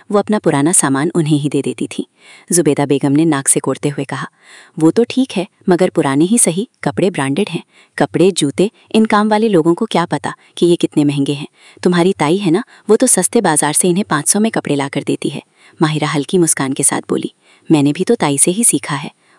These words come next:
उसका मतलब साफ था, अगर वो नूर को पुराने कपड़े भेज रही है,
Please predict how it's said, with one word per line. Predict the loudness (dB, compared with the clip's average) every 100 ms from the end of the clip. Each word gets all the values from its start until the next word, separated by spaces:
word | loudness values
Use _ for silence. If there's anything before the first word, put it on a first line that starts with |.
| -2
उसका | 0 0
मतलब | -2 -2 -2
साफ | -2 -2 -4 -10
था, | -12 _ -14 -2
अगर | 2 2
वो | 4
नूर | 4 4
को | 0
पुराने | 0 0 0 -2
कपड़े | -2 -2
भेज | -2 0 0 0
रही | 0
है, | -2